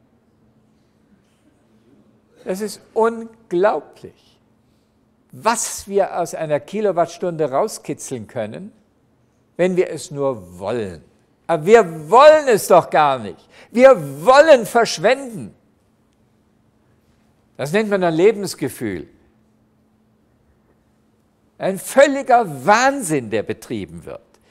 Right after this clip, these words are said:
Wir vergeuden da die Energie ohne Ende. Und nachher sagen wir, wir haben einen riesigen Energiebedarf. Also da verhalten wir Einzelne uns genau wie die deutsche Industrie und tun so,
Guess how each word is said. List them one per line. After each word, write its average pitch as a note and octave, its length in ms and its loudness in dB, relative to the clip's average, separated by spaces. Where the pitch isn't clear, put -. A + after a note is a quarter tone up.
Wir F#3 140 0
vergeuden A#3+ 960 4
da F#3 220 2
die F#3 100 0
Energie G3+ 840 0
ohne B3+ 480 8
Ende. A3 460 -2
Und C3+ 80 -10
nachher F#3 300 2
sagen D3+ 240 0
wir, D3+ 60 -8
wir C#3+ 40 -2
haben C3+ 100 -6
einen B2+ 140 -8
riesigen A3+ 360 -6
Energiebedarf. C#3 920 -10
Also D3 160 -6
da E3+ 80 0
verhalten F3 460 2
wir D3 180 2
Einzelne F#3+ 420 -6
uns D#3 220 -16
genau F#3 500 0
wie B3 60 -6
die G3 140 -6
deutsche F3+ 340 0
Industrie D3 640 -10
und C#3 160 -10
tun C#4 400 -4
so, C3 560 -6